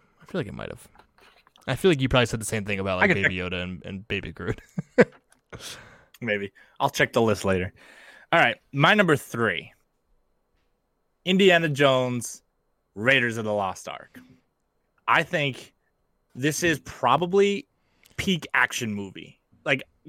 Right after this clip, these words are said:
Speaker 2: I will agree with you a hundred percent that Last Crusade is fantastic, and I love it. I, I, I'm not, I'm not shunning it out by not putting it in my top five. It definitely is an honorable mention for me. But I think Raiders of the Lost Ark is just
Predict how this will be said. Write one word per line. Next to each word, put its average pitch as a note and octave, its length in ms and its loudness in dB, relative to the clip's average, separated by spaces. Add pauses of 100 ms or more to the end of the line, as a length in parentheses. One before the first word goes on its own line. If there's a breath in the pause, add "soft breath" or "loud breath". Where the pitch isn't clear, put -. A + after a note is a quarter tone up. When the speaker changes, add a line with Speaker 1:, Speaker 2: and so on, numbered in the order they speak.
(540)
Speaker 2:
I D#3+ 180 4
will F3 320 4
agree D3+ 320 2
with F3+ 100 2
you E3+ 120 2
a C#3+ 40 4
hundred D3 140 2
percent C#3 280 -4
that A#2 340 -2
Last A#2+ 260 2
Crusade A#2+ 400 0
is A2 240 -4
fantastic, A2 920 -2
and G#2+ 120 -6
I G2+ 80 -2
love G2+ 400 -2
it. E2 160 -10
I, G#2+ 120 0
I, G2 220 0 (160)
I'm A2 140 0
not, A#2+ 280 2 (600)
I'm A2 100 -2
not A2 160 0
shunning A2+ 360 0
it A2+ 160 0 (240)
out A2 240 2
by G#2 100 0
not G2+ 220 -2
putting A2 180 -4
it G#2+ 80 0
in A2 60 0
my G#2+ 100 -2
top G#2+ 220 -2
five. A2 260 0
It A#2 100 -8 (140)
definitely C3 500 6
is A#2 120 0
an A#2 80 0
honorable A2+ 260 0
mention G#2+ 300 -6
for A2 80 -12
me. G#2 180 -10 (300 soft breath)
But C3+ 100 -4
I C3+ 60 4
think C#3 200 0
Raiders C3 260 2
of C3+ 80 0
the A#2+ 60 4
Lost A#2 280 4
Ark A2 280 2
is A2 140 -8
just - 380 -8